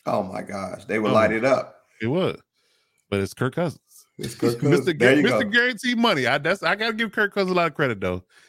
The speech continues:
Speaker 2: He is
Speaker 1: Yep.
Speaker 2: Mister Guarantee Money, so, hey.
Speaker 1: The hobo
Speaker 2: You know.
Speaker 1: Michael Phelps.
Speaker 2: <laughs> Right,
Speaker 1: <laughs>
Speaker 2: right. All right, so that, you, that, so I think, yeah, I'm gonna say the bad. Did you say the ugly or the bad?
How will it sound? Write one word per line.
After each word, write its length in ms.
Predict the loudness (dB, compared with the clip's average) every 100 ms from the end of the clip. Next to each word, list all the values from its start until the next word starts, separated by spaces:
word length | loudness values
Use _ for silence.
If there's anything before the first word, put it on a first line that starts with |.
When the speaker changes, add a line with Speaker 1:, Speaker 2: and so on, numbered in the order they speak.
| _
Speaker 2:
He 120 | -2 0
is 60 | 2
Speaker 1:
Yep. 60 |
Speaker 2:
Mister 200 | 0 -2
Guarantee 460 | 0 0 0 0 0
Money, 300 | 0 -2 -6
so, 280 | -6 -4 -2
hey. 280 | -2 -4 -8 _ _ _
Speaker 1:
The 120 | -8
hobo 320 | 0 2 4 4
Speaker 2:
You 60 |
know. 60 | 4
Speaker 1:
Michael 280 | 2 0 -2
Phelps. 540 | -2 -4 -4 -16 -20 _ _ _ _ -8
Speaker 2:
<laughs> 80 | -6 -4 -4 -2 -2 -4 -6 -6 -6 -4 -6 -4 -8 _ -8 -6
Right, 320 | -2 0 0 0
Speaker 1:
<laughs> 720 | -4 -4 -4 -4 -6 -6 -2
Speaker 2:
right. 300 | 0 0 -2 -8 -16 _ _ _ _ _ _
All 260 | 2 4 2
right, 200 | 0 -4
so 420 | 0 2 2 0 -6
that, 320 | -10 -4 -2 0
you, 100 | 0
that, 300 | 0 0 -2
so 140 | -4
I 60 | -2
think, 300 | -2 -4 -6 -6
yeah, 240 | -2 -2 0
I'm 60 |
gonna 100 | -2
say 120 | 0 -2
the 140 | -2
bad. 480 | -2 0 0 -2 -6 -6
Did 140 | -2
you 60 | 0
say 120 | 0
the 80 | 2
ugly 260 | 0 0
or 60 | 0
the 80 | 0
bad? 300 | 0 -2